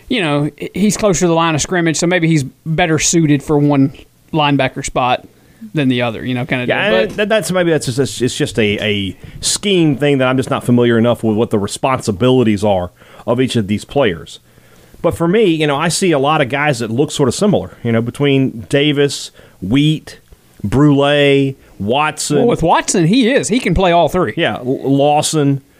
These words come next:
Speaker 2: all of these guys. I feel, I see guys I feel like they, they can move around a lot, um, and they can have that versatility that they're going to need to have. This is another group, though, that, and it's, it's, it's, I mean, it's wor-, it's almost worse than the, the defensive line.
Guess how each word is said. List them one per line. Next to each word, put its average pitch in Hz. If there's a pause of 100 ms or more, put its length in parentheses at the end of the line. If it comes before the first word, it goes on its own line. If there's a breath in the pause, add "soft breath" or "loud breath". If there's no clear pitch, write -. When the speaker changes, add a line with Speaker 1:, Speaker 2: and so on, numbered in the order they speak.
(200 soft breath)
Speaker 2:
all 233
of 160
these 123
guys. 107
I 139
feel, 147
I 123
see 202
guys 151
I 139
feel 151
like 131
they, 131 (180)
they 139
can 135
move 139
around 131
a 107
lot, 85 (540 soft breath)
um, 101
and 127
they 127
can 117
have 135
that 120
versatility 127
that 98
they're 110
going 113
to 104
need 110
to 98
have. 110 (300 loud breath)
This 196
is 202
another 226
group, 208
though, 151 (120)
that, 120 (600 soft breath)
and 131
it's, 165
it's, -
it's, -
I 170
mean, 139
it's 160
wor-, 185
it's -
almost 226
worse 147
than 156
the, 120
the 113
defensive 113
line. 139